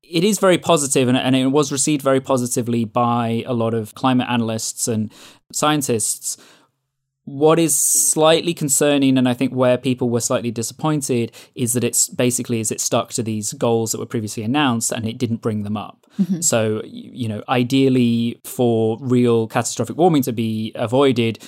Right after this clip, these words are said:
Speaker 1: China needs to bring its goals up by at least kind of five, ten years. So, you know, it needs to peak by twenty twenty-five rather than twenty thirty,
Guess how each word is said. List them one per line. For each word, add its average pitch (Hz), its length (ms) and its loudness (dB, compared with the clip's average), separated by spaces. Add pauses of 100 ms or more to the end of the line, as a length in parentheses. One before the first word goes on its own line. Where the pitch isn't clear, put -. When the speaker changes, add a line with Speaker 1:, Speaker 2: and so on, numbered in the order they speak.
(120)
Speaker 1:
China 123 320 2
needs 113 180 -2
to 120 80 -2
bring 107 180 -4
its 107 120 -8
goals 107 320 -2
up - 320 -4
by 101 480 -4
at 131 160 -6
least 107 260 -6
kind 104 160 -6
of 98 80 -12
five, 104 340 -2
ten 101 240 -8
years. 104 540 -6 (340)
So, - 140 -4
you 104 140 -4
know, 101 100 -8
it 107 100 -10
needs 120 180 -2
to - 60 -10
peak - 400 -6
by 101 120 -4
twenty 104 260 -6
twenty-five 101 640 -8
rather 104 340 -2
than 104 160 -10
twenty 98 260 -8
thirty, - 580 -10